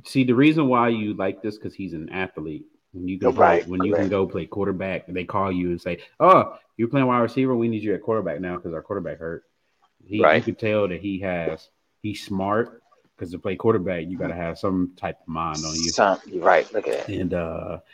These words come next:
Speaker 2: yeah, we definitely need, <clears throat> we
Speaker 1: We got to
Speaker 2: definitely
Speaker 1: get, yo,
Speaker 2: need wide receivers, man. Or, like,
Speaker 1: full court pressure.
Speaker 2: Yeah.
Speaker 1: We, we really need to not let,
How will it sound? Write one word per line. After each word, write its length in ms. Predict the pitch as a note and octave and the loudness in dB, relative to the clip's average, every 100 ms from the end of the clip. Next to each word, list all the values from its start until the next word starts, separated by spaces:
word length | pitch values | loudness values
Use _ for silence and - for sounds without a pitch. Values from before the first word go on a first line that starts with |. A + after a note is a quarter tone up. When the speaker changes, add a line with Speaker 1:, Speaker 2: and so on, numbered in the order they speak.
| - - - | -20 0 8
Speaker 2:
yeah, 340 | D3 F#2 E2+ - _ - | 8 8 2 -12 _ -2
we 160 | A2+ | 2
definitely 420 | B2 C3+ C3 B2+ A#2 | 8 8 8 4 6
need, 540 | A2+ A2+ A2 G#2 - _ _ _ _ _ _ - | 6 4 4 0 -4 _ _ _ _ _ _ -8
<clears throat> 200 | - - | -2 4
we 360 | - - A#2 - | 6 6 2 4
Speaker 1:
We 120 | C3+ | 6
got 280 | C#3+ C#3 C3 | 10 10 10
to 60 | C3 | 6
Speaker 2:
definitely 60 | |
Speaker 1:
get, 160 | A#2+ G#2 | 6 6
yo, 240 | G#2+ F#2+ | 6 6
Speaker 2:
need 180 | G2+ - - - _ | 4 -4 -20 -20 _
wide 320 | F#2 G#2+ A#2 A#2 | 0 4 6 4
receivers, 680 | A#2 - A#2+ G#2+ F2 E2 | -2 -4 -2 -2 -4 -6
man. 360 | E2+ E2 E2 D#2+ _ | -10 -12 -14 -16 _
Or, 160 | E2 F2 | -10 -8
like, 240 | F#2 E2+ | -4 0
Speaker 1:
full 160 | D#2+ A#2 | 4 4
court 280 | - G2+ - | 6 6 8
pressure. 380 | G#2 F2+ - - _ _ _ _ _ _ _ | 6 6 4 -6 _ _ _ _ _ _ _
Speaker 2:
Yeah. 220 | - E2 - _ _ _ _ _ _ _ _ _ A#2 | -10 -10 -12 _ _ _ _ _ _ _ _ _ -8
Speaker 1:
We, 180 | A2+ F#2+ | -6 -4
we 180 | A#2 G#2 | -4 0
really 380 | G#2 A2 G#2 | 6 8 6
need 300 | G2+ G#2 G2 | 0 -4 -4
to 100 | - | -6
not 340 | G2 F#2+ F#2+ A#2 | 0 4 4 4
let, 340 | G#2 G2 - | 8 8 6